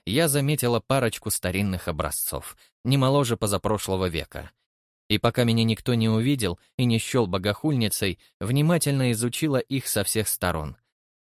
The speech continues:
Особенно меня интересовали доски, на которых были написаны эти иконы, их обработка и способы крепления плашек.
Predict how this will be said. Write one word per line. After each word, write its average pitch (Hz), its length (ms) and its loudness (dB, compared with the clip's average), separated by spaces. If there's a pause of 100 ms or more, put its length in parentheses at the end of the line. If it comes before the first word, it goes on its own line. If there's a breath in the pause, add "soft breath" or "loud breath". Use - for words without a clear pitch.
(120)
Особенно 160 580 2
меня 165 320 4
интересовали 147 640 2
доски, 110 540 0 (220 loud breath)
на 113 140 2
которых 101 340 0
были 101 240 2
написаны 131 640 0
эти 101 360 -2
иконы, 69 460 -6 (440)
их 113 180 0
обработка 87 720 0 (260 soft breath)
и 101 100 0
способы 160 500 2
крепления 104 580 0
плашек. - 600 -6